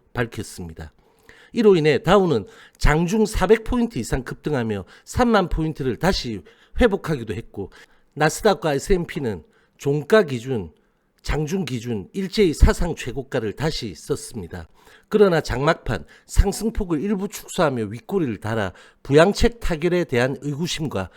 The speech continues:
고점 부담을 함께 느끼는 모습도 보였습니다. 화이자는 유럽의약품청인 이엠에이에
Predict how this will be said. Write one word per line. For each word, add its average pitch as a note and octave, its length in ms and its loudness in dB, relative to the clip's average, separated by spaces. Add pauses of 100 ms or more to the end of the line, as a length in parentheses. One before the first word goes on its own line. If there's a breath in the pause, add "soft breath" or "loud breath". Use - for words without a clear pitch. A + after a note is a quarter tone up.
(280 soft breath)
고점 F3+ 420 2
부담을 C3+ 380 0
함께 G#3 380 -2
느끼는 A#2+ 360 -6
모습도 G2+ 640 -8 (220 soft breath)
보였습니다. F2+ 720 -8 (400 soft breath)
화이자는 G3+ 500 6
유럽의약품청인 D#3+ 1160 2
이엠에이에 E3+ 680 2